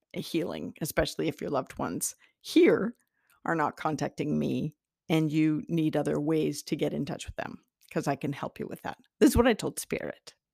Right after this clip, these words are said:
beings in spirit, people in spirit. So I had that rule out there. And I <laughs> remember one day,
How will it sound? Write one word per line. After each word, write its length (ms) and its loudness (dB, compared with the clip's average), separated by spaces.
beings 340 2
in 140 -4
spirit, 320 -4
people 300 2
in 120 -2
spirit. 380 -6
So 140 6
I 60 10
had 160 8
that 180 8
rule 260 4
out 220 -2
there. 280 -2
And 140 0
I 80 8
<laughs> 880 6
remember 600 0
one 220 -2
day, 260 -2